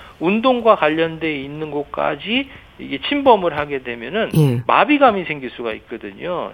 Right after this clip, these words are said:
Speaker 1: 그래서 이제 첫 번째, 두 번째 손가락 쪽에 마비가 생기면 좀 오 번, 육 번 목 쪽에 디스크가 있어서 문제가 생겼을 때 이렇게 얘기할 수가 있거든요.
Speaker 2: 예.
Speaker 1: 그러니까 요런 경우는 어떻게 보면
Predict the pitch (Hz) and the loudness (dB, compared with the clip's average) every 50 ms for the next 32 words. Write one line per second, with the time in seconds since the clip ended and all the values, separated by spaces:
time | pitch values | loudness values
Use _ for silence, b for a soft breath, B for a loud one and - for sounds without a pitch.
0 | - - - 170 175 175 165 170 165 151 139 143 139 135 B B B B B - | -12 -6 -2 0 2 2 2 0 -4 -4 -2 0 0 0 B B B B B 0
1 | - 240 - 262 254 233 202 - 196 185 - - 151 147 151 165 160 151 - 156 | 0 2 6 6 4 4 4 4 2 2 2 0 -4 0 0 0 0 0 -2 -4
2 | 151 143 - 185 180 170 - 151 147 139 131 - - 139 131 139 131 117 113 101 | -4 -4 -4 -6 -6 -4 -2 0 0 0 0 -2 -6 -4 0 0 0 2 2 2
3 | 104 110 127 131 135 131 127 - 143 135 131 127 120 120 147 190 202 190 180 156 | 2 0 -2 -2 -2 -2 -2 -2 -6 -10 -8 -8 -8 -6 -4 -4 -2 -2 -2 0
4 | 117 101 104 120 135 143 147 151 147 131 120 117 - - - 131 127 117 110 110 | 0 2 4 4 4 4 4 4 4 4 0 -6 -6 -4 -4 -4 -4 -4 -4 -8
5 | 104 - - 135 127 123 127 123 - - - - - - - - - 127 120 117 | -8 -6 -4 -4 -2 -2 -2 -4 -6 -10 -12 -12 -12 -12 -12 -8 -2 0 0 0
6 | 110 - - 113 110 - 190 202 170 127 117 117 127 131 131 123 - 131 131 120 | 0 -2 -6 -6 -4 0 0 0 0 0 -2 2 4 6 6 4 4 2 -4 -2
7 | 120 113 - - - - 123 120 131 135 147 - - 139 117 117 123 123 127 117 | -4 -4 -6 -8 -4 -2 -2 0 0 0 -2 -2 0 0 2 2 2 2 2 0
8 | 113 - - - 113 113 120 127 127 - - 170 - 123 113 110 123 151 147 135 | 0 -2 -4 -4 -4 -4 -6 -6 -10 -6 -4 -4 -2 -4 -4 0 2 4 4 4
9 | 123 127 131 156 247 220 208 170 156 151 175 220 220 214 185 185 175 180 165 135 | 2 2 0 0 2 4 6 6 8 8 8 8 6 6 4 4 4 6 6 4
10 | 127 - - 165 151 135 135 131 135 175 226 262 | 4 2 0 2 2 2 2 0 0 0 0 0